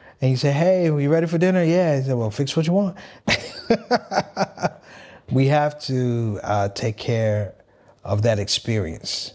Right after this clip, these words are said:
You know, 'cause once we can, I wanna say, really, really take care of experience and, and have people have an equitable understanding of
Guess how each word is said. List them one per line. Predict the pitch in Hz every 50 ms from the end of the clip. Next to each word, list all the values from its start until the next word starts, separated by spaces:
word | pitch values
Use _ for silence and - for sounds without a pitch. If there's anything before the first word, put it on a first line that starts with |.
| - _ - - _ _ _ _ _ _ -
You | - 98 98
know, | 98 101
'cause | 98 - 104 113
once | 127 139 139 139 - -
we | 135 127 123 113
can, | - 127 98 95 87 - - - _ _ _ _ _ _ _ _ _ _ _ _ -
I | 110 110 120
wanna | 120 120 117 113
say, | - 127 110 104
really, | 98 - - 98 101 107 107 113 120 135 135 131 127
really | 120 120 120 117 113 110 104 104 - _ -
take | - - 127 113 -
care | 127 123 113
of | 104 104
experience | 104 - - - 120 113 110 104 104 104 -
and, | 98 98 82
and | 82 104 98 87 90 - - - - - - - _ _ _ -
have | - 160 156 156 147 -
people | - 156 139 135 120 120
have | 113 110 117 113 107 101
an | - - -
equitable | 123 127 - - 120 110 110 110 101
understanding | 104 110 110 107 - - 120 117 113 113 110 104 101
of | 101 95 92 92 92 -